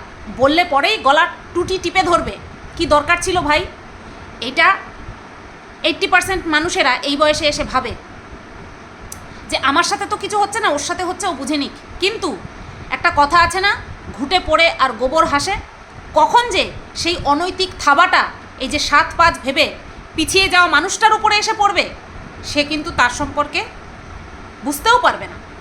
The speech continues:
বুঝতেও পারবে না যে কখন থাবাটা আস্তে আস্তে প্রসারিত হতে হতে তার দিকে চলে এসেছে।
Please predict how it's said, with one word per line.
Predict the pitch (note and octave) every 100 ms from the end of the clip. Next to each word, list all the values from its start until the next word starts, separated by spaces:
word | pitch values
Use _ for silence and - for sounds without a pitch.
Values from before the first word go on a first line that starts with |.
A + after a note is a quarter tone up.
| - - - - - - - - G3+
বুঝতেও | D#4 F#4 - A#4+
পারবে | G4+ F4+ E4+
না | E4
যে | D4+ -
কখন | D4+ G#4 E4+ C#4+ - - - -
থাবাটা | C4+ E4+ F#4 D#4
আস্তে | A#3 C#4+ - F#4+
আস্তে | F#4+ E4
প্রসারিত | D4+ C#4+ F4 F4 D#4+
হতে | C4 G4
হতে | F#4+ F4 C4+ A3+ - - - -
তার | D4 F4
দিকে | D4 G4
চলে | F#4+ E4+ D#4
এসেছে। | C4 A#3 -